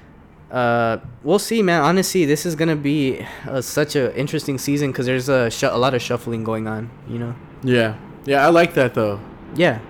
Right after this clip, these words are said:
Speaker 1: it makes things, uh,
Speaker 2: A lot of shiny new toys to
Speaker 1: yeah,
Speaker 2: be had.
Speaker 1: exactly, because, uh, that kinda was missing from the game. I feel like, uh, things were very stable for so long. You know?
Speaker 2: Yeah, yeah. It's like you, you, you get what you got, and I
Speaker 1: Yeah.
Speaker 2: don't know how you say that, but yeah.
Speaker 1: And I know, I know we skipped over. I mean, we went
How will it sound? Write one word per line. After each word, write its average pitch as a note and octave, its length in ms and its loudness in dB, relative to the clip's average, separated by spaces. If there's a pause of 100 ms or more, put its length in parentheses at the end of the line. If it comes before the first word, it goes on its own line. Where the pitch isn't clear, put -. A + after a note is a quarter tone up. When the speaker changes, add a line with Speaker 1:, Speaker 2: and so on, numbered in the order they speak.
(280)
Speaker 1:
it C#3 120 2
makes D#3+ 220 2
things, E3 300 2
uh, B2+ 220 4
Speaker 2:
A - 20 4
lot C#3+ 140 4
of D3 80 0
shiny D3+ 280 2
new D3 140 2
toys C#3 480 0
to C3 100 -4
Speaker 1:
yeah, D#3+ 120 4
Speaker 2:
be D#3+ 60 0
had. G#2+ 220 -2 (200)
Speaker 1:
exactly, C3 540 0
because, C3+ 380 2
uh, B2 300 2 (100)
that D#3 220 2
kinda G3+ 180 4
was D#3+ 140 4
missing D#3 300 0
from D3+ 160 -4
the C3 60 0
game. B2+ 260 0
I A#2+ 80 2
feel C#3+ 180 0
like, B2+ 300 2
uh, A#2+ 100 -4 (140)
things D3 180 0
were C#3+ 120 2
very B2+ 260 2
stable A#2 560 -2 (320)
for C3 100 -6
so C3 220 0
long. A2+ 340 -4 (140)
You A#2+ 80 -4
know? C3+ 100 6
Speaker 2:
Yeah, C3 180 8
yeah. A#2+ 160 4
It's A#2+ 280 0
like A2+ 160 2
you, A2+ 220 -10
you, A#2+ 200 -12 (160)
you B2+ 380 -14
get C3 320 0
what B2+ 180 -8
you A#2 80 -8
got, B2 360 0
and A#2 300 -8 (200)
I - 40 -16
Speaker 1:
Yeah. A#2+ 200 0
Speaker 2:
don't C3+ 120 2
know B2 60 2
how B2 100 4
you A2 160 -2
say G#2+ 220 -8
that, G#2+ 220 -12
but G#2+ 120 -8
yeah. A#2 140 -2
Speaker 1:
And D#3 180 2
I - 60 4
know, F#3 160 4
I D3 120 4
know F3+ 120 4
we F#3 100 4
skipped - 360 -2
over. C#3+ 280 2
I B2+ 60 2
mean, D3 200 2
we C3+ 140 0
went C3+ 340 -2